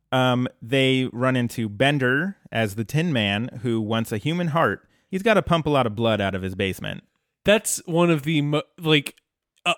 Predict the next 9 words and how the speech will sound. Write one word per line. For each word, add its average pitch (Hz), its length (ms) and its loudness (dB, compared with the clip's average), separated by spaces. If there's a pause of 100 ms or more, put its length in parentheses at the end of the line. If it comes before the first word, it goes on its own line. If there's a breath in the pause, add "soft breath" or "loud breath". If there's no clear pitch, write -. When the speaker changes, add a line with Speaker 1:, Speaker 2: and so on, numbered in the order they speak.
Speaker 2:
of 202 240 4
Futurama, 160 560 2
that's 143 340 0
one 143 180 2
of 127 100 -4
the 127 100 -2
most, 127 380 0
like, 107 320 -8 (1040)
dissonant 147 680 0